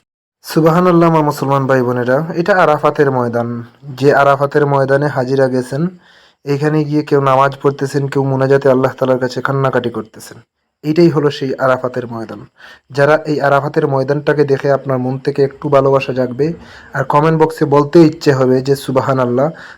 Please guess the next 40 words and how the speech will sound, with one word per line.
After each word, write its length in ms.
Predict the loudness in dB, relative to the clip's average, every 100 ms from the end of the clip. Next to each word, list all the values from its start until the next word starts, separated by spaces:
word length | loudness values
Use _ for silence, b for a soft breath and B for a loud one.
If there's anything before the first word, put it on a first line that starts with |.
| _
তারা 240 | -2 0 2
এই 120 | 0
ভিডিওটা 480 | 0 2 4 4 2
মনোযোগ 380 | 0 -2 -2 -6
দিয়ে 140 | -2
দেখবেন, 380 | -2 0 0 -2
কমেন্ট 360 | 2 0 0 -4
বক্সে 200 | -6 -10
সুবহানাল্লাহ 640 | -2 0 2 0 -2 -2
লিখবেন 300 | -4 -2 0
আর 120 | 0
ভিডিওটা 340 | -2 -6 -4 -4
শেয়ার 260 | 0 -2
করে 180 | 0 -4
দেবেন। 240 | -4 -10 -16 b b b b -4
আর 140 | -2
যদি 200 | -2 -2
কখনো 260 | -2 -2 -2
হজ 220 | -2 -2
করতে 280 | -2 -2 0
যান, 240 | 0 0
তাহলে 260 | 0 0 2
অবশ্যই 420 | 0 0 0 2
আরাফাতের 400 | 2 2 -2 -2
ময়দানটা 440 | 0 0 0 -2
একটা 220 | -4 -2 -2
বার 140 | -2
ঘুরে 300 | -4 -6 -6
আসবেন। 300 | -6 -12 -20 -20 b b b -10
আল্লাহ 240 | -4 -4
তাআলা 220 | -2 -2
সবার 440 | -2 0 4 4 2
দোয়াটা 280 | 0 0 -2
কবুল 280 | -2 0 0
করুন 400 | 0 0 0 -4
এবং 300 | -4 -2 0
আল্লাহ 240 | 0 0
তাআলার 220 | -2 -6 -2
পবিত্র 360 | 0 0 0 -2
ঘরটা 380 | -2 -4 -10